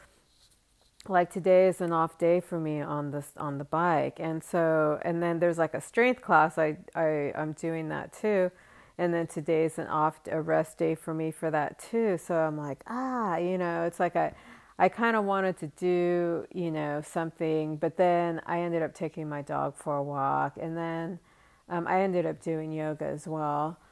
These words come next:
But the thing with the yoga was, like, eh, 'cause I was doing, uh, starting the program at the beginning. So then, you know, the first class was, like, an introductory class.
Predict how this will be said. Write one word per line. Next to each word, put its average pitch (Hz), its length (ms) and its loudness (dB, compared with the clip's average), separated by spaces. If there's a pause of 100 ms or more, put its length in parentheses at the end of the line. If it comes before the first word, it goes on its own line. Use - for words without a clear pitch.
(340)
But 190 260 10
the 202 120 6
thing 220 340 6
with 190 180 4
the 175 80 2
yoga 170 500 4
was, 160 300 0
like, 156 400 4
eh, 170 160 4
'cause 185 220 0
I 175 120 8
was 165 140 4
doing, 180 440 0
uh, 147 520 0
starting 180 440 4
the 165 60 2
program 165 680 0
at 160 160 -6
the 165 60 -2
beginning. 165 500 0
So 185 180 2
then, 190 340 0
you 220 140 -2
know, 208 240 2
the 185 100 4
first 202 400 2
class 175 320 2
was, 165 100 -2
like, 160 180 0
an 151 100 -4
introductory 165 840 -2
class. 156 360 2